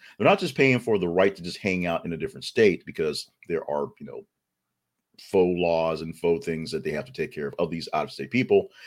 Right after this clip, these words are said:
They're literally floating the actual tuition for ma-,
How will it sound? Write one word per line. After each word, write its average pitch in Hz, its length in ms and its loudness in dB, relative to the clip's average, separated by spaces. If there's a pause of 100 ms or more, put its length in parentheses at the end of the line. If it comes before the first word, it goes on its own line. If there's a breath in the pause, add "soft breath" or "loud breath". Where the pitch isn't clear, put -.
(140 loud breath)
They're 160 160 4
literally 123 380 2
floating 107 720 4
the 92 240 -2
actual 80 500 0
tuition 71 580 -8
for 73 320 -6
ma-, 76 140 -4